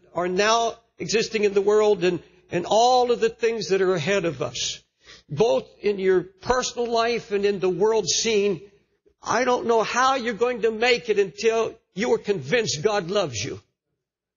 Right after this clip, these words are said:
How can you make it? If, if, if you have to live under this sense that God is angry at you and that somehow God doesn't love you because you're unworthy, you're unfaithful, and there's,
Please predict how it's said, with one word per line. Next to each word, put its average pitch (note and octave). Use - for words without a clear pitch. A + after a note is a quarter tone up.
How C#4
can C#4
you C4
make A#3+
it? -
If, G#3
if, G#3
if G3
you C#4+
have C4
to G#3+
live C4+
under A#3+
this G#3
sense -
that G3+
God C4
is F#3
angry A#3+
at -
you A#3
and G3+
that G3
somehow A#3
God B3+
doesn't A3+
love A#3+
you G#3+
because G#3+
you're A#3
unworthy, C4
you're G#3
unfaithful, C#4
and G3+
there's, F#3+